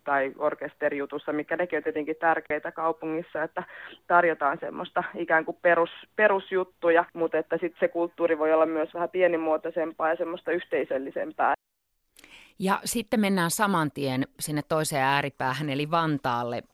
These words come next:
Speaker 2: Pete Nieminen on nelikymppinen, tämmönen mun ikäinen graffitin tekijä, joka maalasi ystävänsä kanssa viime vuoden alussa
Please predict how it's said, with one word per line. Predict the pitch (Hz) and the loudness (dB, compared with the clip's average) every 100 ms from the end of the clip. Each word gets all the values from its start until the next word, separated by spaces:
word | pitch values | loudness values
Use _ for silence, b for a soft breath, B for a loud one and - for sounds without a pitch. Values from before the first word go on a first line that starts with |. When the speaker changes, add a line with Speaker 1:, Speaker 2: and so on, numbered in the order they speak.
| - - | -10 -4
Speaker 2:
Pete | 214 190 | -2 0
Nieminen | 175 170 151 139 139 139 | 2 2 2 0 0 -2
on | 139 139 - _ - - | -2 -2 -4 _ -20 -10
nelikymppinen, | 156 147 143 170 190 - 190 170 | -4 -2 -2 -4 -6 -4 -2 -2
tämmönen | 151 156 185 190 | -2 -2 0 0
mun | 196 180 | 0 0
ikäinen | 165 151 147 139 131 | 0 0 0 0 0
graffitin | - 170 - 143 139 131 | 0 0 -2 -4 -4 -2
tekijä, | 160 - 147 131 | -2 -2 -2 -2
joka | 139 - 147 | -2 -2 0
maalasi | 160 147 139 - 131 | 0 0 -2 -4 -6
ystävänsä | 156 147 135 127 135 - | -6 -4 -4 -4 -8 -4
kanssa | 143 135 - 139 165 | -2 -2 -2 -2 0
viime | 165 147 | 0 0
vuoden | 135 135 135 143 | 0 0 0 0
alussa | 160 160 139 - 127 | 0 0 -4 -4 -4